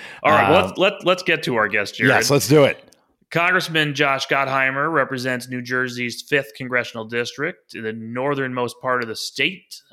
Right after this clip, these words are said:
Speaker 1: which includes parts of Bergen, Passaic, and Sussex counties. He's now in his fourth term in office, serves on two committees, including the House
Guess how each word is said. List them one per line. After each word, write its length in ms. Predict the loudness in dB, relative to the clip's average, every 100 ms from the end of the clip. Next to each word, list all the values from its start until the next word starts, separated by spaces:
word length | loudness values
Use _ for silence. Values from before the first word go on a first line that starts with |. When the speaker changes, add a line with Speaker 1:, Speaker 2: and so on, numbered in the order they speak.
| -12
Speaker 1:
which 240 | -12 -12
includes 340 | -16 -10 -12 -8
parts 420 | -6 -6 -8 -14 -6
of 320 | -4 -4 -4
Bergen, 460 | -4 -4 -6 -8
Passaic, 540 | -12 -10 -4 -4 -4 -8
and 120 | -18
Sussex 440 | -12 -10 -12 -18
counties. 640 | -8 -2 -2 -2 -6 -8 -14 -20 -20 _ -16
He's 180 | -10
now 200 | -4 -4 -4
in 40 |
his 160 | -8 -12
fourth 320 | -6 -6 -6 -10
term 320 | -6 -6 -8
in 100 | -12
office, 600 | -6 -6 -4 -8 -6 -10 -12
serves 320 | -8 -6 -6
on 140 | -8
two 180 | -6 -8
committees, 460 | -6 -4 -4 -4 -8
including 320 | -10 -8 -8
the 60 |
House 380 | -6 -4 -4 -6